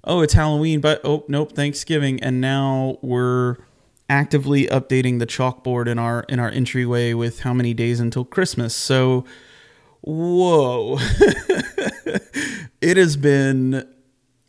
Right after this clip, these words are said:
it's been quite a, a year so far. And as we kinda get to the end of it, you know, obviously the show has been sort of a constant for me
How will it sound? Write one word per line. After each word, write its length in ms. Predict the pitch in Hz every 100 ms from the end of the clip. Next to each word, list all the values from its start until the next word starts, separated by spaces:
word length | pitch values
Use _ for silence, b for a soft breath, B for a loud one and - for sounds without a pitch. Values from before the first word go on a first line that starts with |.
| -
it's 220 | 151 147
been 240 | 160 151
quite 340 | - 139 131 127
a, 200 | 120 -
a 80 | 131
year 460 | 123 127 120 117 113
so 260 | - 120
far. 420 | 113 - 117 113
And 140 | 117 117
as 160 | 117
we 100 | 127
kinda 300 | 120 139 147
get 200 | 143 135 -
to 100 | 131
the 140 | 123
end 140 | 123
of 120 | 120 120
it, 240 | 120 120 B _ _
you 100 | 156
know, 60 | 139
obviously 680 | 151 180 190 156 147 135 127
the 100 | 123
show 380 | - 127 123
has 200 | 123 123
been 540 | 117 117 117 117 117 - _ _ _
sort 240 | - 135 127
of 60 |
a 60 | 120
constant 480 | - 117 113 123 -
for 140 | 120
me 520 | 117 120 113 113 117